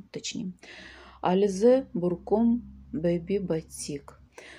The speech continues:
Четыре вот таких ярких цвета, которые мне тоже очень понравились. Если бы у меня была дорогая пряжа таких расцветок, я бы, наверно,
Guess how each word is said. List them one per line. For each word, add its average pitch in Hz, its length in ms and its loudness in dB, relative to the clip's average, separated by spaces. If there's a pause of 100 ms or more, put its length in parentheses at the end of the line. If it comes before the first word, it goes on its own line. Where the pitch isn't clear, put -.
(260)
Четыре 190 420 4
вот 175 100 -2
таких 175 340 -4
ярких 170 540 -2
цвета, 214 440 -2
которые 180 380 -2
мне 170 200 -2
тоже 185 320 0
очень 160 440 -6
понравились. 160 800 -8
Если 175 540 0
бы - 180 -4
у - 60 -4
меня 170 320 -4
была 156 280 -4
дорогая 151 500 -4
пряжа 165 440 -4
таких - 440 -12
расцветок, 208 640 -6
я 180 120 -4
бы, 165 180 -6
наверно, 165 340 -6